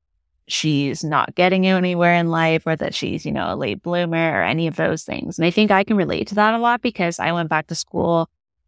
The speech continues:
around my Saturn return, actually, which is funny because we were talking about Saturn returns because Saturn rules Capricorn, and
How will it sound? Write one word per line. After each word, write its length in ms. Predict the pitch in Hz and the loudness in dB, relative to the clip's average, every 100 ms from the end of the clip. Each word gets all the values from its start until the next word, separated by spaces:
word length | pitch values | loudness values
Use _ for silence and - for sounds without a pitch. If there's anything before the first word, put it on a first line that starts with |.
| _ _ - | _ _ 4
around 200 | 208 240 | 4 4
my 80 | |
Saturn 380 | 226 180 175 180 | 0 2 4 2
return, 480 | 180 - 208 202 185 | 0 -2 0 0 0
actually, 480 | - - - - - | -4 -6 -6 -6 -2
which 140 | 165 165 | -2 -4
is 100 | - | -2
funny 320 | 165 - 190 | -2 -2 -2
because 340 | 165 180 175 | -2 -4 -4
we 100 | 165 | -2
were 120 | 170 | -2
talking 360 | - 165 - 170 | -2 -4 -2 -2
about 180 | 170 - | -2 -2
Saturn 300 | 165 156 170 | 0 0 0
returns 400 | 165 - 156 151 | -2 -2 -4 -2
because 260 | 156 - | -2 -2
Saturn 360 | - 135 - 165 | -2 -2 -2 -4
rules 260 | 90 - - | -6 -6 -2
Capricorn, 880 | 240 233 226 240 - 233 226 226 208 | 0 0 0 -6 -4 -4 -2 -4 -2
and 540 | - 180 165 165 170 | 0 2 2 -2 -6